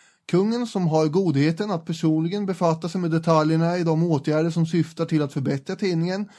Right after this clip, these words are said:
och som vill ge denna tidning den överlägsenhet och berömmelse den förtjänar, har visat stort missnöje när han konstaterade att hans avsikter blivit så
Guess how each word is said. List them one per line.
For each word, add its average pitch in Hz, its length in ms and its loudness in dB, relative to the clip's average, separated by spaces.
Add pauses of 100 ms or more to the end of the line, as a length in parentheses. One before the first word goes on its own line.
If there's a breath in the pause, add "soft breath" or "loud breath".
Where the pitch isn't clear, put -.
(120 loud breath)
och 170 300 -6
som 170 160 -2
vill 160 140 2
ge 151 180 2
denna 147 240 -2
tidning 147 480 0
den 135 180 -2
överlägsenhet 139 800 0
och 147 60 -4
berömmelse 135 460 0
den 127 160 -2
förtjänar, 175 560 -4 (340 loud breath)
har 220 120 -4
visat 214 360 -2
stort 226 440 2
missnöje 160 840 2 (200 loud breath)
när 170 160 6
han 165 160 4
konstaterade 156 840 0
att 143 140 -6
hans 147 160 -4
avsikter 151 640 -2
blivit 147 300 2
så 143 120 -4